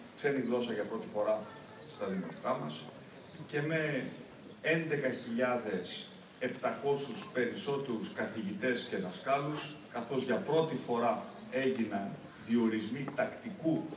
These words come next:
προσωπικού στην εκπαίδευση από το δύο χιλιάδες δέκα. Η ευθύνη τώρα περνάει σε εσάς, να μπορέσετε, ε, αγαπητέ κύριε Διευθυντά, ε,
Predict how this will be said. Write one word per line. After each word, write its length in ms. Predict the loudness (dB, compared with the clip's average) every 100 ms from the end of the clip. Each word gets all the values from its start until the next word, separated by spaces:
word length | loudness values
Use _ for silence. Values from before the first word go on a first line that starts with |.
| -10 -16 -10
προσωπικού 560 | -6 -4 -4 -8 -6 -4
στην 160 | -4 -6
εκπαίδευση 640 | -8 -4 -2 -2 -4 -6 -10 -12 -14 -14 -14 -16 -2
από 200 | 0 0
το 120 | 0
δύο 160 | 0 0
χιλιάδες 320 | 0 0 0
δέκα. 180 | 0 -4 -6 -10 -12 -12 -14 -16 -16 -16 -18 -16 -16 -8
Η 400 | -4 0 2 0 0 -4
ευθύνη 600 | 0 2 2 2 2 -2 -8 -14 -8
τώρα 340 | 0 2 2 0 -6 -10 -12 -12 -14 -16 -6
περνάει 600 | -4 0 0 0 -2 -2 -4 -8 -14 -10
σε 140 | -6
εσάς, 360 | -4 0 0 -2 -6 -12 -16 -18 -18 -8
να 80 | -4
μπορέσετε, 880 | 0 2 2 0 -2 -2 -2 -2 -6 -10 -14 -14 -8
ε, 60 | -4 -4
αγαπητέ 300 | -6 -6 -6
κύριε 240 | -4 -2
Διευθυντά, 560 | -2 -4 -2 0 0 -4 -14 -18 -18 -18 -12 -8
ε, 320 | -4 -4 -6